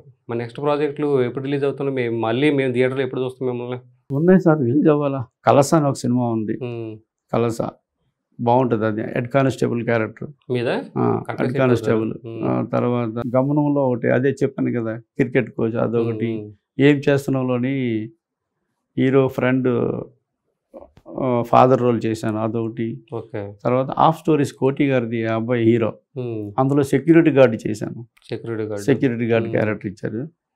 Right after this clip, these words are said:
Speaker 2: అది అందులో కీ రోల్ అది.
Speaker 1: ఉమ్.
Speaker 2: ఆ, ఉన్నాయండి ఇంకా నా దగ్గర దగ్గర మీకు చెప్పాను కదా, ఉన్నాయి.
Speaker 1: మొత్తం
Speaker 2: ఒక్కొక్కటి రిలీజ్ అవ్వాలా.
Speaker 1: ఇప్పటివరకు ఎన్ని సినిమాలు చేసుంటారు మీరు?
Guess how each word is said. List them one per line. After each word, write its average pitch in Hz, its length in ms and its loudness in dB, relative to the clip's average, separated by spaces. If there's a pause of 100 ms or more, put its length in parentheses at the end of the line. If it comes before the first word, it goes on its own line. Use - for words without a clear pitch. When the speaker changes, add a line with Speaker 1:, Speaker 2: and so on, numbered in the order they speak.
(260)
Speaker 2:
అది 147 220 4
అందులో 139 360 4
కీ 143 240 4
రోల్ 131 200 8
అది. 107 420 0
Speaker 1:
ఉమ్. 110 380 -8 (600)
Speaker 2:
ఆ, - 160 -8 (720)
ఉన్నాయండి 170 380 4
ఇంకా 143 140 2
నా 135 180 -2 (160)
దగ్గర 127 160 0
దగ్గర 139 300 -2
మీకు 127 240 -2
చెప్పాను 151 240 0
కదా, 147 80 -4
ఉన్నాయి. 127 300 0
Speaker 1:
మొత్తం 123 140 2
Speaker 2:
ఒక్కొక్కటి 147 260 8
రిలీజ్ 165 200 10
అవ్వాలా. 143 440 6
Speaker 1:
ఇప్పటివరకు 165 360 2
ఎన్ని 160 160 2
సినిమాలు 170 300 -4
చేసుంటారు 165 360 -6
మీరు? 170 240 -10